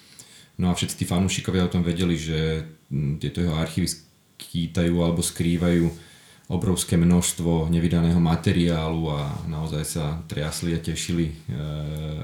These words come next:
z toho, že to jedného dňa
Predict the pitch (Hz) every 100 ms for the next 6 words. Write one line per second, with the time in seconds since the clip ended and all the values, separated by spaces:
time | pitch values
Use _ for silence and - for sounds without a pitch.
0 | - - 65 67 - - - - 85 85
1 | 80 87 85 80 78 - - - - -
2 | _ - 90 82 90 85